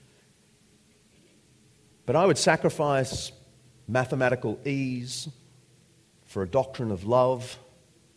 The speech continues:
every day of the week. The Trinity tells me that eternally, loving unity is the reality.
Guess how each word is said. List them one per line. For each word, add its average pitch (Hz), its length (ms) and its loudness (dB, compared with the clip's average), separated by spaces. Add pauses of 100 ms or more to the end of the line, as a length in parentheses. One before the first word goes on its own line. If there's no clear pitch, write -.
(600)
every 113 200 -2
day 104 180 4
of 101 40 0
the 101 80 -4
week. 85 320 -8 (1500)
The - 60 -20 (100)
Trinity 131 440 2
tells 113 440 0
me 87 340 -8
that 98 520 -4 (120)
eternally, 107 840 -6 (680)
loving 123 360 -4
unity 123 640 -6 (520)
is 101 180 -10
the 120 100 -16
reality. 139 480 -10